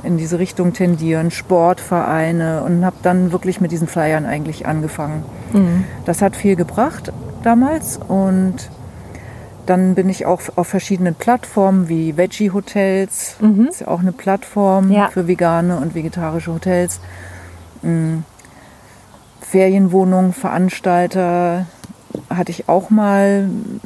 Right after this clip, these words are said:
Speaker 1: mich angeschlossen. Das war aber in meinem Fall jetzt nicht so ergiebig, aber das muss man auch so ein bisschen ausprobieren, denke ich immer. Mittlerweile ist Social Media natürlich wichtig geworden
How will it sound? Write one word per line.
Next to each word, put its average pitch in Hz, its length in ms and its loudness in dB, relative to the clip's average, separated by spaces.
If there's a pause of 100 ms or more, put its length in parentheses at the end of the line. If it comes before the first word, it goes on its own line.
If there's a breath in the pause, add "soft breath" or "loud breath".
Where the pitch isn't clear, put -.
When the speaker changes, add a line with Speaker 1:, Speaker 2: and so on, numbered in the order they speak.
(140)
Speaker 1:
mich 185 260 -2
angeschlossen. 196 920 4
Das 175 220 -6
war 180 100 2
aber 180 160 2
in 175 80 0
meinem 170 200 -2
Fall 175 240 -2
jetzt 170 280 -2
nicht 190 180 0
so 202 260 2
ergiebig, 196 600 2
aber 175 180 2
das - 320 -6 (360)
muss 185 280 0
man 185 160 2
auch 165 160 -4
so 196 100 0
ein 190 40 6
bisschen 202 280 2
ausprobieren, 160 840 0
denke 160 320 -6
ich - 140 -10
immer. 160 340 -4 (800 loud breath)
Mittlerweile 180 580 4
ist 160 160 -2
Social 170 340 2
Media 202 400 4
natürlich 196 520 2
wichtig 208 360 -2
geworden 196 680 2